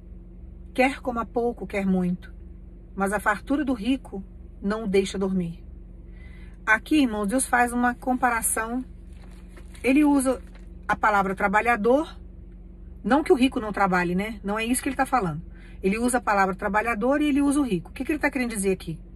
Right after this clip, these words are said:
A pessoa que tem caráter e a pessoa que não tem caráter. Então, nós temos que tomarmos muito cuidado, que Deus tá pedindo pra, pra falar pra você essa palavra. É melhor você ser um trabalhador justo e você ter caráter,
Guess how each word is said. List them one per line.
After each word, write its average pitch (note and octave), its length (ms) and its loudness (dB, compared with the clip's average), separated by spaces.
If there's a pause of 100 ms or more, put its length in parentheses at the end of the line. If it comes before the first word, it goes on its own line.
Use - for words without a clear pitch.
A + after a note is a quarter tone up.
(340)
A G#3 80 0
pessoa A#3+ 360 0
que F#3+ 100 -10
tem F#3+ 160 0
caráter A3 540 0 (880)
e A#3+ 80 2
a B3+ 60 6
pessoa C#4 280 0
que B3 120 -6
não C4+ 80 0
tem C4 120 -4
caráter. - 480 -4 (2000)
Então, D#4 240 2
nós D#4+ 160 2
temos F4+ 180 2
que F4 80 2
tomarmos A#3+ 400 2
muito C4 220 2
cuidado, G3 480 4
que A#3+ 100 -6
Deus C4 160 2
tá C4+ 80 -6
pedindo A#3+ 280 -2 (140)
pra, F#3+ 140 -4
pra G#3 160 0
falar G#3 300 2
pra - 100 -6
você G3 240 -4
essa G3 160 -2
palavra. F#3 300 0
É - 20 -2
melhor A#3+ 220 6
você D#4 180 0
ser C#4+ 160 2
um B3 80 0
trabalhador G3 580 4
justo G#3 360 -2
e - 20 -2
você F#3+ 180 -4
ter F#3 120 -6
caráter, G#3 560 0